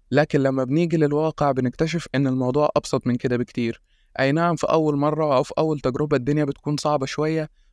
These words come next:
بس بعد كده بنهدى كده وبنكتشف لأ، إن الموضوع عادي جدًا وعدى بسلاسة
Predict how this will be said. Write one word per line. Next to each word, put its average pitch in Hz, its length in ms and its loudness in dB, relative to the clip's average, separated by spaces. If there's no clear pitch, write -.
بس 139 160 2
بعد 147 180 4
كده 170 260 4
بنهدى 143 420 0
كده 147 280 0
وبنكتشف 139 640 -2
لأ، 147 220 0
إن 131 100 2
الموضوع 123 420 0
عادي 135 220 2
جدًا 127 360 0
وعدى 127 380 -2
بسلاسة 131 640 -2